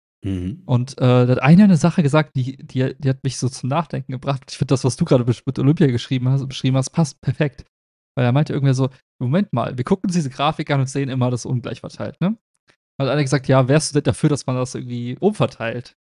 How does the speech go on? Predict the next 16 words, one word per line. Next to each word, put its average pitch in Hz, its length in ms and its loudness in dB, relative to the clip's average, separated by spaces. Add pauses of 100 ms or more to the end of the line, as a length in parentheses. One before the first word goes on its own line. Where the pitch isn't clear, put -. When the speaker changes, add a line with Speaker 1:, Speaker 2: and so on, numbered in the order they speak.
(140)
Speaker 2:
Und 131 60 -8
sagt 135 160 0
er, 139 80 2
„Ja, 127 100 2
warte 175 240 -2
mal, 135 320 0 (420)
die - 40 -6
ei-, 151 260 0 (160)
die - 60 -10
eigentliche 160 400 2
Frage, 143 260 0
die 123 80 2
man 123 100 4
stellen 151 380 0
muss, 131 240 -2
ist, - 380 -2